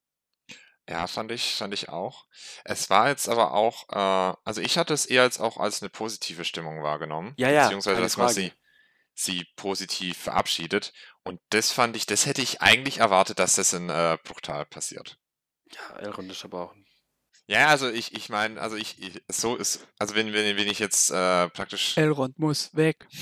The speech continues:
Speaker 3: Elrond muss weg. <laughs>
Speaker 1: Nee, aber, aber, also jetzt, äh, ganz im Ernst, ich, ich, also nachdem Elronds Rat vorbei war, hätte ich eigentlich erwartet, dass eher sowas,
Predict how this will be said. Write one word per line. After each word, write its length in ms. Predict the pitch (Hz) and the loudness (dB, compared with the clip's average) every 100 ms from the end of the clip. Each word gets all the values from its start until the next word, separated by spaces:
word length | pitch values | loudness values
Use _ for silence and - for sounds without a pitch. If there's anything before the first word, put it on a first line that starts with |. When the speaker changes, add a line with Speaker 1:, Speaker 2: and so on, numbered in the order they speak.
| - - | -2 -2
Speaker 3:
Elrond 480 | 135 151 151 - - | -2 0 2 2 2
muss 320 | 156 143 - | 2 4 6
weg. 340 | 147 - - - 269 359 - 311 - - 175 - - - 285 392 359 269 - - - | 8 8 8 4 4 6 8 6 4 0 -2 -2 -6 -2 4 8 8 6 -2 -6 -8
<laughs> 60 | - - _ _ _ _ _ - - - - 117 | -16 -16 _ _ _ _ _ -18 -16 -16 -6 6
Speaker 1:
Nee, 100 | 131 | 8
aber, 160 | 113 98 | 10 6
aber, 240 | 98 87 - - | 4 0 -2 2
also 220 | 107 98 | 4 4
jetzt, 260 | 90 - | 4 2
äh, 160 | - 87 | 2 2
ganz 260 | - 95 117 | 0 -4 -2
im 60 | |
Ernst, 220 | 117 120 | 0 2
ich, 240 | 90 - - | 0 -2 -2
ich, 240 | 101 - | -2 0
also 160 | 101 98 | 0 0
nachdem 420 | 92 - 95 98 | -2 0 0 0
Elronds 480 | 71 95 98 95 - | -2 0 0 0 2
Rat 240 | 85 90 | 2 0
vorbei 400 | - 95 82 95 | -2 -2 0 4
war, 100 | 120 | 4
hätte 280 | 110 104 127 | 2 0 -2
ich 240 | 95 - | -2 -2
eigentlich 280 | 82 107 131 | 0 0 0
erwartet, 340 | 123 110 117 123 | 2 4 2 2
dass 160 | 117 | -2
eher 180 | - 107 | 0 0
sowas, 480 | - 139 85 - - | 0 0 0 0 -2